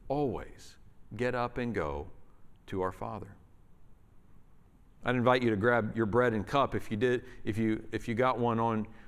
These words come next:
your way in here this morning, or you can always run, run to the back and, and grab some communion. Every Sunday, every Sunday,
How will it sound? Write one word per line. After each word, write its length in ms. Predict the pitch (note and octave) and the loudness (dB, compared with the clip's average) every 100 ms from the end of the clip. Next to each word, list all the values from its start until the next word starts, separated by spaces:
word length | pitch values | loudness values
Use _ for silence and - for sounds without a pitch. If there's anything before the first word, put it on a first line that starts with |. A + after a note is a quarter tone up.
| - - | -10 0
your 140 | A#2+ | 2
way 260 | A#2+ A#2+ B2+ | 4 4 4
in 180 | B2+ | 2
here 380 | A#2+ A2+ G#2 G2+ - | 2 2 2 0 -2
this 180 | G#2 - | -6 0
morning, 260 | B2+ C3+ | 2 4
or 120 | A#2 | 4
you 100 | A2+ | 2
can 140 | G#2+ A#2 | 2 2
always 340 | A2+ A2 G#2+ | 4 2 0
run, 260 | A#2+ A#2 A#2 - | 0 0 -2 -6
run 320 | A#2+ A2+ A2 | -4 -2 -2
to 120 | - | -2
the 100 | G#2 | -2
back 340 | F#2+ G#2+ A2 - | 2 2 2 -2
and, 180 | F#2 F#2 - | -6 -8 -12
and 180 | F#2+ F#2+ | -8 -2
grab 220 | G#2+ G#2 | 0 0
some 180 | - G2 | -2 -8
communion. 540 | - G#2+ G#2 G#2+ B2 - - - - | -6 -4 -2 -2 -4 -8 -20 -12 2
Every 280 | C3+ C#3 D#3 | 4 6 4
Sunday, 600 | - F3 F3 C#3+ F#2 - - - - | 4 4 4 4 2 -2 -12 -18 -6
every 560 | C3 C3+ C3+ D3+ D3+ D#3 | 2 2 4 4 4 2
Sunday, 600 | - D#3+ D#3+ A#2 E2 - | -2 0 2 2 0 -4